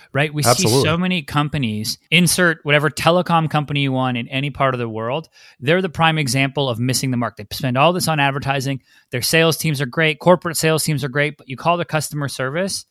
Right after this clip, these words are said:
Speaker 1: and that's my experience with the product. And the customer service line is like some outsourced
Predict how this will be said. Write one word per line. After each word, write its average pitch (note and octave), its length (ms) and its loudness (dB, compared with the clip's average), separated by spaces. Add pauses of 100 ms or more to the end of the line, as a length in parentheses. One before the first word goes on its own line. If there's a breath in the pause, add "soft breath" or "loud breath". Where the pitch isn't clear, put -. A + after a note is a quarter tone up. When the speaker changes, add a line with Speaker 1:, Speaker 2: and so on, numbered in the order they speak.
(180)
Speaker 1:
and C#3 100 0
that's F3 220 2
my G3+ 160 2
experience G3 460 -2
with F#3 80 -12
the E3+ 60 -16
product. F#3+ 260 0
And D#3+ 80 -6
the D3 40 -8
customer F3 380 0
service E3+ 380 0
line D3 200 0
is B2+ 120 -4
like C3+ 160 -6
some C#3 240 -4
outsourced D3 640 -4